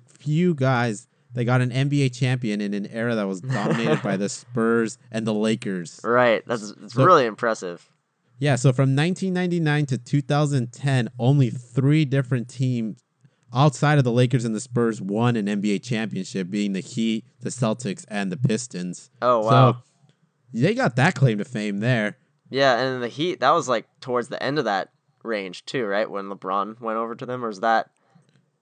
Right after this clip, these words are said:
Speaker 1: Oh, no, this is the two thousand six Miami
Speaker 2: the
Speaker 1: Heat.
Speaker 2: two thousand six? Oh, with Wade and Shaq.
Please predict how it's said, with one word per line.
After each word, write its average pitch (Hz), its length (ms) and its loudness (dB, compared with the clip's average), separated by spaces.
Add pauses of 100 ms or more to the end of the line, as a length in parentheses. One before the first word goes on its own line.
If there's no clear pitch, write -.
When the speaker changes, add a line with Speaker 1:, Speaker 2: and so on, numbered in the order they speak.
(420)
Speaker 1:
Oh, 131 80 2
no, 131 160 4
this 139 180 2
is 123 220 -2
the 120 180 -2
two - 240 -2
thousand 123 400 0
six - 420 -6
Miami - 200 -2
Speaker 2:
the - 60 -2
Speaker 1:
Heat. - 40 -2
Speaker 2:
two - 60 -2
thousand 143 280 2
six? - 400 -8
Oh, 180 240 8
with 151 200 2
Wade 147 260 2
and 135 100 -4
Shaq. 151 500 -6